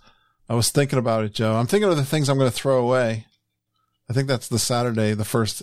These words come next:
item. So I'm looking forward, I'm looking forward to getting started with this.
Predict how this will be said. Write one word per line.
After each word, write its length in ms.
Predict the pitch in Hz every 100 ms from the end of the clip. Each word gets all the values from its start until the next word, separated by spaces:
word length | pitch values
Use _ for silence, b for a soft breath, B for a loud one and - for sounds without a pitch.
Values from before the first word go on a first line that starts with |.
| -
item. 380 | 127 110 101 101
So 160 | - 107
I'm 80 | 117
looking 220 | 113 113
forward, 400 | 113 107 101 - b b b b -
I'm 80 |
looking 100 | 381
forward 140 | - 233
to 40 | 165
getting 160 | 135
started 500 | - 110 113 190 107
with 140 | 110 104
this. 400 | 92 90 -